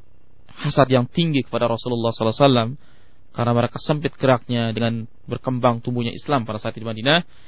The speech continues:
sehingga mereka, ya, mempunyai makar dengan orang-orang Quraisy, tujuannya adalah untuk menjatuhkan agama Muhammad sallallahu alaihi wasallam. Ya. Nah,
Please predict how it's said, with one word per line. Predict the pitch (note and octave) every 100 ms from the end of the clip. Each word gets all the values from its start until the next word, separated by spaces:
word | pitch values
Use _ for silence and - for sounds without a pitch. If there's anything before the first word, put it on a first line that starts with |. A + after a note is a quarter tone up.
| - -
sehingga | - B2+ C3
mereka, | C3+ C#3+ D#3 D#3+ - - - - - - -
ya, | A2 G2+
mempunyai | G#2+ A2+ A#2 B2+ C3
makar | C3+ - A#2
dengan | A#2 G2
orang-orang | A#2+ A#2 A2+ A2 G#2+ -
Quraisy, | - B2 D3 E3+ - - - - -
tujuannya | C3+ A#2 C3 B2 A#2
adalah | A#2 A#2+ A#2
untuk | B2+ B2+ C3 -
menjatuhkan | A#2+ A#2 A#2 - E3+ - C3 B2+
agama | A2+ A2 B2+ B2+
Muhammad | A2 - A#2+ A2+
sallallahu | - G#2+ G#2 A#2 A#2+ A2
alaihi | G#2+ G#2+ A#2+ B2+ - - - - -
wasallam. | C3 C3 C3+ G#2 A#2+ - - -
Ya. | A#2+ - C3+ - - - - - - - - - - - - - - - - - - - - - - - - - - - - - - - - - - - - - - - - - - - -
Nah, | D#3 C3